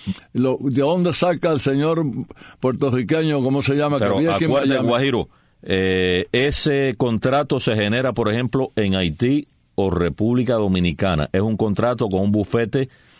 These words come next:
Speaker 2: de Haití o República Dominicana. Cuando el pelotero se compromete con la gente y ese bufete de abogados, que pueden ser uno, pueden ser dos, pueden ser tres, de acuerdo a, a la gente que sea,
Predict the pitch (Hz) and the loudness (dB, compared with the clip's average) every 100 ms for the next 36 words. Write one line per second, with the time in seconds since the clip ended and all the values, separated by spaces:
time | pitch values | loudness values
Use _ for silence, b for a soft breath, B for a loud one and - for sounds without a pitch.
0 | b 76 82 73 107 117 101 82 101 104 | b 0 0 0 0 0 0 0 0 0
1 | 104 95 82 87 73 65 B B - 95 | 0 0 0 0 0 -4 B B -4 0
2 | 98 92 87 95 87 139 143 131 123 104 | 2 0 0 0 0 0 0 0 0 0
3 | 110 135 131 120 107 107 107 87 78 - | 0 0 0 0 0 0 0 -2 -4 -2
4 | 92 107 123 107 92 120 110 98 76 - | -2 0 0 -2 0 -2 -2 -2 -4 -8
5 | - 78 82 87 104 80 73 95 101 104 | -6 -2 0 0 0 -2 -2 -2 -2 0
6 | 104 107 82 90 95 101 95 101 90 95 | 0 0 0 -2 0 0 0 0 0 -2
7 | 98 92 110 107 B B B B - 76 | -2 -2 -2 -4 B B B B -4 -2
8 | 65 85 98 95 85 76 71 67 67 80 | 0 0 0 2 2 2 0 0 0 0
9 | 76 73 73 98 98 82 78 117 101 | 0 0 0 0 0 -2 0 0 -2